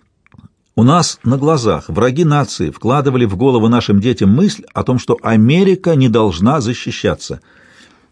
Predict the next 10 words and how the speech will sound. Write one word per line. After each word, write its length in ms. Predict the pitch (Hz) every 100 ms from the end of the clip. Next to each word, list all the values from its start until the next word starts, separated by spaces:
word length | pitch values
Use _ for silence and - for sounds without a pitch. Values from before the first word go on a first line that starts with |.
| _
Генерал 480 | 85 87 92 113 95
гневно 460 | 92 110 90 90
потряс 500 | 90 85 95 85 -
листовками 760 | 95 87 - 123 127 110 92 80 - - - _ _ _ _
и 80 | 95
продолжил 600 | 87 107 113 123 95 95
пафосную 520 | - 92 - - 90
речь. 260 | 98 120 - _ -
Вдумайтесь, 840 | 90 85 82 180 226 190 139 107
например, 460 | 107 98 117 156